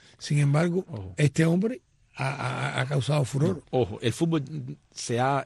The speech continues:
Speaker 2: internacionalizado muchísimo más del noventa y ocho a, a la fecha, sobre todo en los Estados Unidos. Pero estuve viendo varias entrevistas y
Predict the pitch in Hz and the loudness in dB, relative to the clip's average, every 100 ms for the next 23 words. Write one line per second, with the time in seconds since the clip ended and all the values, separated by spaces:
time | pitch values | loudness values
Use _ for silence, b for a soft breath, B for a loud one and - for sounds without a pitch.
0 | - 127 113 - 120 113 113 - 127 113 | -2 -2 -2 0 -2 0 -4 -2 -2 -2
1 | 104 - 131 131 131 120 113 107 139 131 | -2 0 2 2 0 -2 -2 2 2 2
2 | 120 117 127 131 110 107 98 104 117 - | 2 0 0 0 0 -2 -2 -2 -4 -4
3 | - 104 - 107 90 - 127 143 B B | -6 -6 -6 -6 -6 -6 -4 -6 B B
4 | B - 120 110 143 160 117 131 135 120 | B -2 0 4 4 4 2 4 4 4
5 | 117 98 87 - b b b - 143 139 | 0 -2 -6 -18 b b b -2 2 4
6 | 135 226 226 220 170 151 175 156 123 117 | 2 0 0 0 0 2 4 2 2 4
7 | 160 - 90 - _ _ _ b b b | 4 2 -6 -12 _ _ _ b b b
8 | b b _ _ _ _ _ _ _ _ | b b _ _ _ _ _ _ _ _
9 | - 120 123 | -2 -2 -4